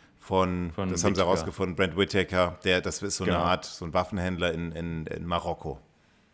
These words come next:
Speaker 2: Genau, aber es, also James Bond, ähm, ähm, spioniert jetzt quasi erstmal der Cellistin, äh, hinterher, besucht sie nochmal bei, bei so einer Probeaufnahme oder so bei so einem,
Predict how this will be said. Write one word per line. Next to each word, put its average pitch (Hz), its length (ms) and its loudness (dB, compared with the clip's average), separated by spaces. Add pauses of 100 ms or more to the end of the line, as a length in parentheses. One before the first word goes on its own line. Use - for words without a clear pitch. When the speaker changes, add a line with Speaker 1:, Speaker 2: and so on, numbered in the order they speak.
(160)
Speaker 2:
Genau, 85 200 -10
aber 104 340 -2
es, 110 220 -6
also 104 400 0 (180)
James 107 240 -2
Bond, 120 320 0
ähm, 92 760 -6 (220)
ähm, 92 180 -8
spioniert 101 480 0
jetzt 98 180 -4
quasi 92 360 0
erstmal 95 320 -4
der 87 220 -2
Cellistin, 107 680 -4
äh, 101 200 -4
hinterher, 95 600 2
besucht 98 420 -6
sie 98 60 -4
nochmal 92 300 -2
bei, 82 280 0 (560)
bei - 80 -6
so 92 100 -4
einer 85 140 0
Probeaufnahme 101 1300 4
oder 85 180 -4
so 78 140 -8
bei 80 180 -6
so 80 80 -10
einem, 76 300 -8